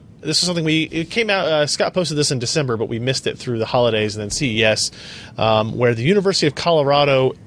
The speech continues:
Boulder, uh, created a photonic I C.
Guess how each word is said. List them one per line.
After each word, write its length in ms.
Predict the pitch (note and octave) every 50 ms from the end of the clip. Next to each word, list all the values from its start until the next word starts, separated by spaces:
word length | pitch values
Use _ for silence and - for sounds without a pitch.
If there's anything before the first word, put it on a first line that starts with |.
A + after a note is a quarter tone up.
| - - -
Boulder, 720 | A#2 G#2 - C#3 D3 D#3+ D#3+ B2+ A2 G2 F#2+ F#2 G2+ - - - - - - - - - - - -
uh, 180 | - A2 G#2+ G#2 -
created 380 | - - - D3 C#3 B2+ B2 B2
a 40 |
photonic 760 | A#2+ - C#3 B2+ - - - - D3+ D3+ D#3 C#3+ - - - - - - - - - - - - -
I 220 | B2+ B2 B2+ B2+ B2
C. 680 | - - - - - - C3+ A#2+ A2 F#2 - - -